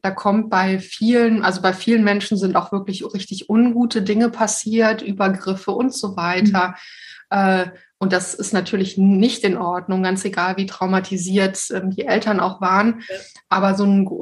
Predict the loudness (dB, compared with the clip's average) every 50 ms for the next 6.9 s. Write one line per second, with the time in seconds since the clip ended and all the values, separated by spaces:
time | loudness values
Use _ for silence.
0 | -6 -2 0 2 4 4 4 2 0 -4 -4 -4 -2 -2 -2 -2 -2 -4 -4 -2
1 | 0 0 0 -2 -2 -4 -4 -2 -2 -4 -4 -2 -4 -2 0 0 0 0 -2 -4
2 | -4 -2 0 0 0 0 -4 -6 -2 0 2 4 4 4 2 2 0 -2 -4 -6
3 | -8 -10 _ _ -12 -12 -10 -10 -12 -14 -16 -20 -20 -16 -10 -4 0 2 4 4
4 | 4 4 2 -2 -2 -2 0 2 4 4 4 2 2 0 -2 -4 -6 -8 -12 _
5 | _ _ _ _ -14 -12 -12 -12 -12 -8 -8 -8 -6 -4 -2 2 2 4 4 4
6 | 2 2 2 2 2 0 0 0 0 2 2 2 4 4 4 4 2 0